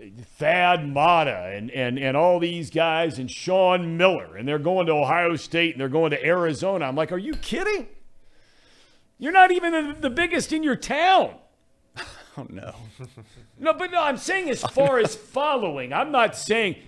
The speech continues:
Speaker 1: Xavier's had much deeper runs in the N C A A tournament. They've had far greater success than U C. It's not what I'm saying. I'm saying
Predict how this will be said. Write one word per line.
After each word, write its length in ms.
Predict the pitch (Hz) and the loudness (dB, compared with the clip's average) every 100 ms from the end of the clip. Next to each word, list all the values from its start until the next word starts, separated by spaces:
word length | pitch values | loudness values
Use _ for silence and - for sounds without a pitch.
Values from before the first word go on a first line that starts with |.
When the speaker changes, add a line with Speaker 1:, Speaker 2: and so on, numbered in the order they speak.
| - - 208 208 | -18 -10 -8 -2
Speaker 1:
Xavier's 520 | - 262 320 202 165 | 0 2 2 0 2
had 180 | 180 156 | 0 4
much 320 | 196 - 131 | 2 2 -2
deeper 400 | 175 190 160 147 | -4 -2 0 0
runs 460 | 135 180 196 147 135 | 4 4 4 2 -4
in 80 | 139 | -2
the 160 | 135 | 0
N 100 | 160 | -2
C 240 | - 143 131 | -2 -2 0
A 200 | 131 127 | 0 -2
A 20 | |
tournament. 460 | - 208 180 117 - _ | -2 -2 -2 -4 -12 _
They've 220 | - 247 175 | -2 0 0
had 180 | 156 | -2
far 340 | - - 233 247 | -4 0 2 0
greater 600 | 117 120 151 240 190 135 | -2 0 2 2 0 0
success 720 | - 127 - - 269 123 - | -6 -10 -8 2 2 2 -4
than 220 | 139 135 | -4 -2
U 160 | 143 143 | -2 -4
C. 400 | - 226 131 - _ - | -2 -2 -2 -4 _ -4
It's 80 | |
not 160 | 202 151 | 0 2
what 80 | 139 | 0
I'm 80 | 127 | 0
saying. 340 | 233 151 - _ _ _ _ | 2 2 -2 _ _ _ _
I'm 140 | - 170 | -2 0
saying 400 | 202 196 147 | 2 2 0